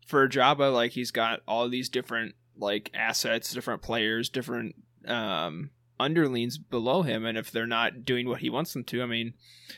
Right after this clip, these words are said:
at that point, might as well just, uh, I don't know, feed him to the Sarlacc or feed him to your Rancor. Like,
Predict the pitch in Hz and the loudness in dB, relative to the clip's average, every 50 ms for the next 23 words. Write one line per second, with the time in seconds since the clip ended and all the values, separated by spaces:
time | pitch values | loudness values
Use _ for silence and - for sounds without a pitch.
0 | - - _ _ - 110 117 - 123 135 165 - 156 151 156 95 110 120 123 135 | -20 -20 _ _ 2 2 4 6 6 6 6 4 2 0 0 2 2 2 2 2
1 | 131 143 135 139 135 139 139 - - 147 139 139 139 143 - - - 143 139 127 | 4 2 2 2 2 0 -4 0 2 2 4 4 2 0 -2 -4 -4 -2 -2 -2
2 | 135 - 151 147 151 151 143 - 160 151 143 - 139 143 170 151 120 - - - | -2 -2 -2 -2 -2 -2 -2 0 0 0 2 2 2 4 4 2 0 0 -2 0
3 | 117 104 131 151 - 135 127 135 135 127 - 127 123 123 117 120 147 160 - 80 | -2 -2 -2 -2 -4 -4 -4 -4 -4 -2 0 0 2 2 2 0 0 -2 -2 -4
4 | 78 - - _ _ _ - - - 113 113 107 110 110 - | -4 -4 -6 _ _ _ -16 -12 -6 -2 2 2 2 0 -2